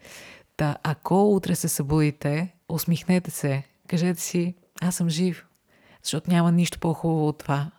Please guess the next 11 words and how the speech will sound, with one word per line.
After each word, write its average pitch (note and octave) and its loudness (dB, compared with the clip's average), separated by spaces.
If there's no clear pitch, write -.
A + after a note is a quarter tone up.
Това D#3+ 0
е D#3 0
единственото, E3+ 0
което E3+ -4
човек - -4
може E3 2
да D3+ -2
има E3 2
през E3 -2
живота C3+ -2
си. - -6